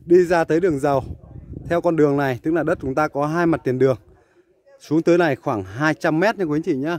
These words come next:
khoảng hai trăm mét để chúng ta đi xuống cái nhà. Và trước đây ạ, trước cái nhà là có một cái sân. Sân bê tông này thì chắc rộng khoảng cỡ tầm bốn trăm mét vuông nha quý anh chị. Sân rộng ạ.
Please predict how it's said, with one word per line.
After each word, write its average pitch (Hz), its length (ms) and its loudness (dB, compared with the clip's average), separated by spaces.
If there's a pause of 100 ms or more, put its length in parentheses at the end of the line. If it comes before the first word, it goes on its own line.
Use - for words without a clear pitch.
khoảng 104 160 -14
hai 131 140 -12
trăm 131 200 -8
mét 165 220 -4
để 104 140 -10
chúng 123 120 -10
ta 127 160 -2
đi 127 80 -2
xuống 120 240 -10
cái 151 80 -4
nhà. 127 240 -2 (880)
Và 139 200 2
trước 202 340 2
đây 175 180 4
ạ, 156 140 0 (200)
trước 196 240 -4
cái 190 100 -4
nhà 151 220 0
là 135 100 -4
có 131 120 -6
một 139 120 -6
cái - 180 -12
sân. 180 220 2 (960)
Sân 175 260 2
bê 175 120 2
tông 170 360 4
này 135 300 0
thì 127 320 -2 (840)
chắc 185 160 -2
rộng 165 280 2
khoảng 117 240 -2
cỡ 156 240 -2
tầm 147 280 0
bốn 160 220 6
trăm 180 220 0
mét 196 120 -2
vuông 180 240 2
nha 160 80 -2
quý 151 120 -2
anh 147 40 -4
chị. 165 160 -4 (420)
Sân 151 240 -6
rộng 120 300 0
ạ. - 80 -6